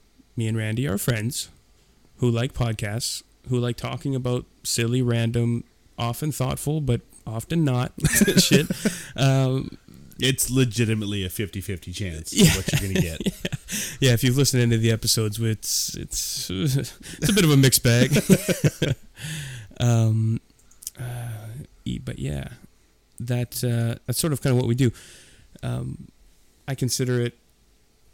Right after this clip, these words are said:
Speaker 1: a, a good means to kind of explore topics that I might not have otherwise looked into. Um, I find it kinda cathartic, I guess, to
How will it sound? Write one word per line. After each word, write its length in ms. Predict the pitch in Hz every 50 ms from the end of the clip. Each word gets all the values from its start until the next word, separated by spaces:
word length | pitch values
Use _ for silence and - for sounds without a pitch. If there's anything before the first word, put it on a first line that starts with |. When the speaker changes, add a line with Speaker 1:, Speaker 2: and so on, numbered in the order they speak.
| - - - - - - - - - _ -
Speaker 1:
a, 140 | 127 117 117 -
a 60 | 120
good 260 | 117 120 123 117 117
means 440 | 117 117 117 113 113 113 110 - -
to 720 | - - 117 110 110 107 104 104 104 104 104 101 101 104 - - - - - _ _ _ _ _ - -
kind 160 | - 117 107
of 100 | 101 98
explore 520 | 104 - - - - 120 117 117 113 117
topics 520 | 113 - 117 110 110 110 - 117 110 - -
that 240 | - 110 104 101 - _ _ _ _ _ _
I 60 | - 110
might 300 | 107 104 104 104 - -
not 600 | 107 104 104 104 104 104 104 - - - - - - - - - _ _ _ _ -
have 160 | - 113 107
otherwise 420 | 107 107 107 104 101 101 104 101 -
looked 160 | 110 101 -
into. 400 | 107 107 - - 131 156 151 143 - - - _ -
Um, 460 | 113 107 104 104 104 104 107 110 113 -
I 40 | -
find 240 | - - 110 104
it 40 | 110
kinda 220 | - - 113 104 101
cathartic, 560 | - 113 - - 110 104 104 110 107 - -
I 60 | 107
guess, 300 | 101 110 110 110 - -
to 260 | - - 110 101 101